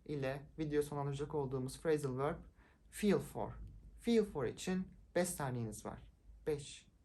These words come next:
dört, üç, iki, bir, sıfır. Feel for sözlükte bakarsanız acımak diye geçiyor. Ama ben bunun, tamam bazı bağlamlarda kabul, acımak diye çevrilebilir belki ama ben bunu daha çok anlamak olarak çeviriyorum ama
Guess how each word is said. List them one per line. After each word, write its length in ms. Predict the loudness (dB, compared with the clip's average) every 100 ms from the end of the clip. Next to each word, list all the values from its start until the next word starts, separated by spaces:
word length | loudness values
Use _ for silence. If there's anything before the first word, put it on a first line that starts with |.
| _ -20 -6
dört, 360 | -4 -4 -6 -18 -20 -20 -20 _ -10 -6
üç, 380 | -6 -8 -16 -18 -20 -20 -20 -16
iki, 320 | -14 -8 -8 -8 -12 -20 -20 -20 -12 -4
bir, 400 | -4 -4 -10 -18 -20 -20 -20 -16 -10
sıfır. 360 | -10 -10 -14 -18 -20 -20 -20 -20 -20 -20 -20 -6
Feel 280 | 2 4
for 480 | 4 2 2 2 -6 -2
sözlükte 440 | 4 6 4 -2
bakarsanız 600 | 0 0 -2 -2 -4 -4 -2
acımak 400 | -2 0 -2 -4
diye 100 | -6
geçiyor. 380 | -6 -12 -12 -14 -16 -16 -6 2
Ama 300 | 4 4 4
ben 220 | 4 4
bunun, 220 | 0 -2
tamam 320 | -4 -2 0
bazı 300 | 2 0 2
bağlamlarda 520 | 0 2 0 -2 -2 -2
kabul, 260 | -4 -4 -2
acımak 360 | 0 0 0
diye 140 | 0 0
çevrilebilir 640 | 0 -2 0 -4 -6 -6
belki 280 | -6 -6 -4
ama 320 | 0 0 -2 -8 -4 8
ben 180 | 8 10
bunu 140 | 6
daha 140 | 4
çok 140 | 2 0
anlamak 480 | 2 2 2 0 -2
olarak 240 | -4 -4 -8
çeviriyorum 380 | -6 -2 -2 0
ama 320 | 2 2